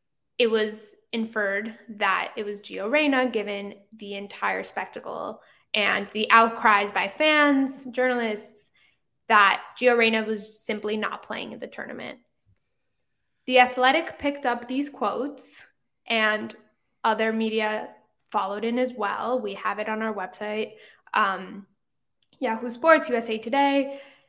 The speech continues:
Everyone picked up the quotes, and then Greg Berhalter's camp came out and said that it was supposed to be off the record. Now, I do wanna make a point and say that this summit had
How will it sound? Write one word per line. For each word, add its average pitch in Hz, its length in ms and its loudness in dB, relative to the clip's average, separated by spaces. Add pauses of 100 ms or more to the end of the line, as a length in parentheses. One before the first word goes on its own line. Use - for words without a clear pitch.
(300)
Everyone 311 340 6
picked 294 220 0
up 247 140 4
the 262 100 0
quotes, 214 680 -6 (540)
and 240 280 2
then 220 600 2 (840)
Greg 214 200 0
Berhalter's 220 460 -2
camp 240 520 -4
came 214 220 -10
out 208 100 -8
and 202 140 -14
said 196 420 -10 (300)
that 214 80 -6
it 208 60 -2
was 214 180 -6
supposed 214 500 -8
to 214 60 -8
be 214 220 -8
off - 320 -6
the - 80 -12
record. - 520 -12 (520)
Now, 233 280 6
I 233 120 2
do 247 200 -2
wanna 302 240 4
make 285 240 2
a 285 60 0
point 220 460 -4
and 220 180 -4
say 208 280 -2
that 202 180 -4
this 220 260 -8
summit 254 540 0
had 196 640 -6